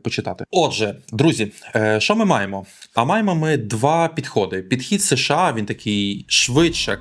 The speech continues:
краще, сильніше, давайте створювати технологію, давайте завойовувати ринок, м, давайте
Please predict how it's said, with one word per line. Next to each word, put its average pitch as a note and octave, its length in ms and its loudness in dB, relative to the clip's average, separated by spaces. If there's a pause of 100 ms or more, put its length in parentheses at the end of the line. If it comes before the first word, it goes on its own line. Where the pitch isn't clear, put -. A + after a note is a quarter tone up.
краще, C#3 580 0
сильніше, B2 880 0
давайте C3+ 400 0
створювати B2+ 480 -2
технологію, C3 500 0
давайте B2 300 -2
завойовувати A#2 600 0
ринок, C3+ 540 0
м, G#2+ 180 0
давайте B2+ 380 0